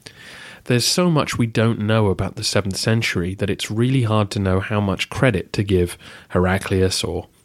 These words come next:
Constans the Second for the establishment of the themes. What we can say for certain is that for hundreds of miles in every direction, the world was conquered by the Caliphate,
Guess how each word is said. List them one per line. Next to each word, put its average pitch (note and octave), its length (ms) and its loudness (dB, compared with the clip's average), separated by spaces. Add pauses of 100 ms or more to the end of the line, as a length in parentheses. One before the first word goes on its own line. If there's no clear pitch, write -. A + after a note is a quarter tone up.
(120)
Constans F#2+ 500 -2
the G2 100 -6
Second F#2+ 520 -2 (420)
for - 140 0
the G#2 100 4
establishment F#2+ 760 0
of - 80 -12
the F2+ 100 -6
themes. F#2 680 -2 (1080)
What D#3+ 200 -2
we D#3 80 0
can F3 260 0
say C3+ 220 2
for A#2 120 0
certain A2 460 0
is G2 160 -2
that - 140 -4
for A2+ 120 -4
hundreds D#3+ 540 0
of B2 100 -4
miles G#2+ 400 2
in G2+ 120 -2
every A2 300 2
direction, G2 640 -4 (320)
the A2+ 80 2
world A2+ 380 2
was - 120 -10
conquered - 540 -2
by F#2 140 -2
the F2 100 -4
Caliphate, F#2+ 580 -2